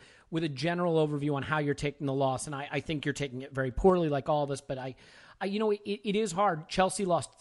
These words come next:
three games last season. I don't think there's been a title winner in years who lost more than six.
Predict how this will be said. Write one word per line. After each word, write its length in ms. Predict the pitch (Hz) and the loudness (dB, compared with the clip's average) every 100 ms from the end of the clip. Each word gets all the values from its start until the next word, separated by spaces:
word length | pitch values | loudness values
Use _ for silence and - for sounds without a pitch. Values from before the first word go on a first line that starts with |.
| - | -12
three 280 | 160 180 170 | -2 -2 0
games 400 | 170 165 147 131 | -2 -2 -4 -6
last 300 | 120 117 - | -10 -10 -6
season. 340 | 131 117 127 | -6 -6 -6
I 100 | 139 | -4
don't 180 | 160 190 | -2 -2
think 140 | 196 190 | -4 -4
there's 160 | 139 | -4
been 180 | 165 170 | -2 -2
a 60 | 165 | -2
title 340 | 151 151 147 | 0 2 2
winner 280 | 143 143 139 | 0 0 0
in 120 | 135 | 0
years 460 | 139 180 175 139 - - - | 2 2 2 0 -4 -18 -8
who 120 | - | -2
lost 320 | 151 147 139 160 | 2 2 0 0
more 180 | 151 | 0
than 160 | 135 131 | 0 -2
six. 580 | - - 175 - - | -2 -2 -2 -2 -8